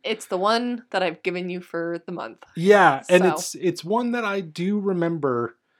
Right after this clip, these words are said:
Speaker 2: We, we kind of need to get out of this, like, like, last week, this week,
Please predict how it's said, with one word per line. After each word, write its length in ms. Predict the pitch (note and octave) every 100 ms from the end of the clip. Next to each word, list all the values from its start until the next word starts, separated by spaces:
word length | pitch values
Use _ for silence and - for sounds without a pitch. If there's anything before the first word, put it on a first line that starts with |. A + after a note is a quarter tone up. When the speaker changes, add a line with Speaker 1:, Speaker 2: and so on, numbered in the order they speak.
| _ -
Speaker 2:
We, 120 | C3 -
we 80 |
kind 180 | B2 F#3+
of 60 | A#3+
need 200 | A3 F#3
to 40 |
get 140 | C#3 C3+
out 140 | C#3
of 80 | B2+
this, 200 | B2 -
like, 200 | C3 A2 _ _ _ -
like, 300 | C#3+ A#2+ -
last 340 | C#3 F#3 -
week, 240 | F#3+ E3+
this 240 | - D#3 -
week, 380 | D3 C3+ -